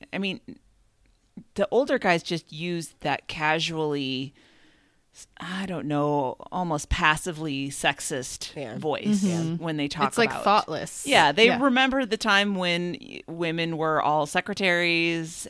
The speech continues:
Speaker 2: Yep.
Speaker 1: and, you know, you referred to your wife as the ball and chain or whatever, all
Speaker 2: Yeah.
Speaker 1: that stuff.
Speaker 3: Mm.
Speaker 1: And
Speaker 2: Yeah.
Speaker 1: I feel like those guys are on their way out.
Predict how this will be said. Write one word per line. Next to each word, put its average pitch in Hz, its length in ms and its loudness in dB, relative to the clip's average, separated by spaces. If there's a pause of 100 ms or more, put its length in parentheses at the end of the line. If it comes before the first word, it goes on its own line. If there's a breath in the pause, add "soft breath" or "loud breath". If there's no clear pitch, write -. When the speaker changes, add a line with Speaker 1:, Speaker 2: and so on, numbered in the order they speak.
Speaker 2:
Yep. 143 200 2
Speaker 1:
and, 139 600 -2 (580 loud breath)
you 170 120 -8
know, 156 80 -4
you 151 160 -2
referred 160 380 -2
to 160 100 -4
your 151 160 0
wife 135 320 0
as 143 160 -4
the 147 100 -4
ball 127 280 -2
and 127 120 -2
chain 196 600 4
or 143 160 2
whatever, 120 600 -4
all 135 180 2
Speaker 2:
Yeah. 135 160 0
Speaker 1:
that 160 80 -2
stuff. 156 320 -4
Speaker 3:
Mm. 160 140 -4
Speaker 1:
And 160 280 -4
Speaker 2:
Yeah. 170 80 2
Speaker 1:
I 175 60 4
feel 180 180 0
like 165 160 -2
those 196 260 4
guys 165 300 2
are 151 140 2
on 147 180 0
their 139 180 -2
way 131 260 -6
out. 143 460 -4